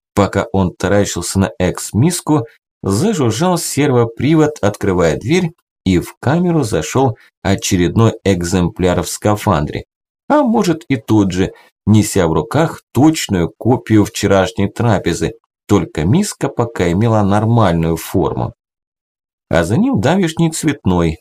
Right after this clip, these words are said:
который без лишних разговоров сразу приступил к осмотру раненой ноги. Илья, прислушавшись к своим ощущениям,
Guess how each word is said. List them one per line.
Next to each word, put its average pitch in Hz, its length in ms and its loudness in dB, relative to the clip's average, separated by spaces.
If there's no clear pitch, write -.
который 92 360 0
без 82 300 -2
лишних 90 360 -2
разговоров 131 800 0
сразу 165 800 -2
приступил 123 760 -2
к - 100 -4
осмотру 107 680 0
раненой 90 480 0
ноги. 92 420 -2
Илья, 104 380 0
прислушавшись 135 920 -2
к - 80 -14
своим 90 300 0
ощущениям, 160 920 -2